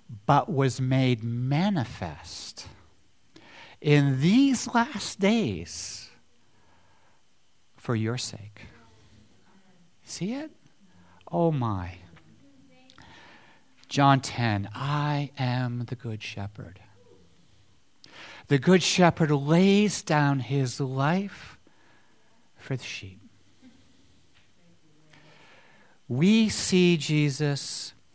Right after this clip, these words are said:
as the already not yet king, right? We, by the eye of faith, we see him crowned with glory and honor at God's right hand. <laughs> But there's gonna be a day,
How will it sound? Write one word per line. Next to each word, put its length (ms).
as 260
the 240
already 640
not 320
yet 340
king, 540
right? 540
We, 540
by 260
the 180
eye 300
of 80
faith, 400
we 300
see 560
him 480
crowned 640
with 260
glory 500
and 260
honor 340
at 160
God's 380
right 260
hand. 800
<laughs> 260
But 160
there's 200
gonna 240
be 240
a 60
day, 480